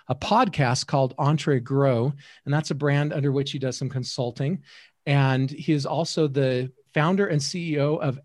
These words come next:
Ad Zombies. And so, uh, we are gonna talk about storytelling today. We're gonna talk about ad copy. We're gonna talk about how he followed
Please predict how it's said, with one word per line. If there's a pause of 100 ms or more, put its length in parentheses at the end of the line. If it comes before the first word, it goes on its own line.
Ad
Zombies. (720)
And
so, (400)
uh,
we
are
gonna
talk
about
storytelling
today.
We're
gonna
talk
about
ad
copy. (340)
We're
gonna
talk
about
how
he (380)
followed